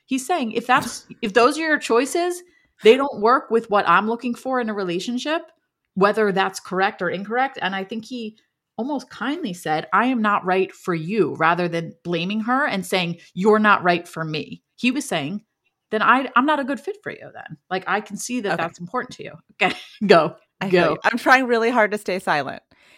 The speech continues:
Speaker 2: There's a way of doing that without gaslighting the person into believing there's something inherently wrong and flawed with them. And boundaries, which is a word he uses a lot,
Speaker 1: Yeah.
Speaker 2: are about what you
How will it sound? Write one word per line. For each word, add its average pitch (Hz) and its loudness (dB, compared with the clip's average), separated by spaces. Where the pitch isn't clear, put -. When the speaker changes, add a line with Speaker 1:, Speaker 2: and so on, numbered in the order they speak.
Speaker 2:
There's 220 4
a 254 8
way 254 6
of 349 0
doing 240 -2
that 147 0
without 190 2
gaslighting 190 0
the 160 -6
person 151 -6
into 175 -8
believing 175 -8
there's 160 -6
something 160 -10
inherently 160 -6
wrong 147 -4
and 147 -12
flawed 143 -6
with 147 -12
them. - -12
And 180 -2
boundaries, 202 2
which 180 -2
is 175 -2
a - 0
word 185 4
he 208 -6
uses 160 -6
a 160 -4
lot, 170 2
Speaker 1:
Yeah. 170 -8
Speaker 2:
are 214 10
about 202 6
what 185 2
you 220 0